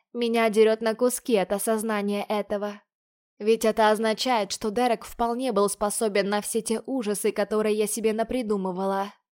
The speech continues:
Он ходит по головам, всегда. Какая разница, кого перемолоть ради достижения цели? Эдриана,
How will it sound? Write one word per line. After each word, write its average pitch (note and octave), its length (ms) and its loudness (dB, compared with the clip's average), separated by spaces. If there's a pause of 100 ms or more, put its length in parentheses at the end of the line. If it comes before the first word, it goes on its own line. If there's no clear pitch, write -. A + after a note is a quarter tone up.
(220)
Он C4+ 240 -2
ходит A#3 420 2
по G3 120 4
головам, G3+ 680 2 (120)
всегда. G#3+ 720 0 (560)
Какая C#4+ 440 0
разница, A3+ 520 0
кого A3 260 0
перемолоть A#3 640 2
ради G#3 280 2
достижения A3+ 800 0
цели? F#3 640 0
Эдриана, A3 760 0